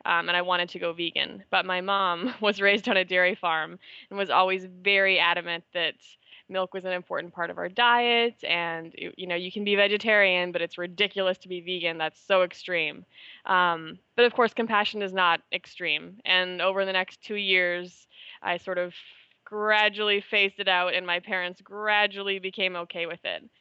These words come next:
Uh, so when I was sixteen, I finally made the plunge to go vegan. Um, and obviously, as you said, now I work for peta, which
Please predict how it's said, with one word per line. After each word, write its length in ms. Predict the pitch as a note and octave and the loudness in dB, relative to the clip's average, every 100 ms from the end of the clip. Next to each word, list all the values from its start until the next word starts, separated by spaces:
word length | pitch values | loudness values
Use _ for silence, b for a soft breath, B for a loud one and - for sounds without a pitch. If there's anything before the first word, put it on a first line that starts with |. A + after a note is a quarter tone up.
| B B - | B B -6
Uh, 280 | F3 D#3+ D#3 | -2 -2 -4
so 160 | - | -4
when 140 | F#3+ F3+ | -2 0
I 80 | |
was 140 | F3+ F3+ | -2 -4
sixteen, 420 | F#3+ - F#3+ F3 | -8 -8 -8 -4
I 80 | E3+ | -4
finally 680 | F3 E3+ F3 F3 F3 F#3 - - | 0 0 0 -4 -4 -6 -14 -6
made 260 | G3 F#3 | 0 0
the 80 | F3+ | 0
plunge 840 | F3+ F#3+ E3+ E3+ F3 F3 - - - | -4 -2 0 -2 -6 -8 -10 -10 -12
to 80 | - | -2
go 200 | G3 F#3+ | 4 4
vegan. 540 | F3+ F3+ E3+ D#3 F3+ F#3 b b b b | 2 0 0 0 -4 -16 b b b b
Um, 360 | F#3+ F3+ E3+ F3 | 2 2 2 0
and 120 | F3+ | 2
obviously, 460 | F#3+ G#3 G#3+ A3 G#3+ | 4 2 0 -2 -4
as 100 | A3 | -4
you 60 | |
said, 240 | G#3 F#3+ F3+ | 2 2 4
now 120 | F3 | 2
I 80 | F3+ | 2
work 200 | F#3+ - | 0 -4
for 120 | A#3+ | -8
peta, 440 | - F#3 F3 B3 - | -4 2 2 2 -4
which 560 | - F#3 - - - | -4 -2 -2 -6 -8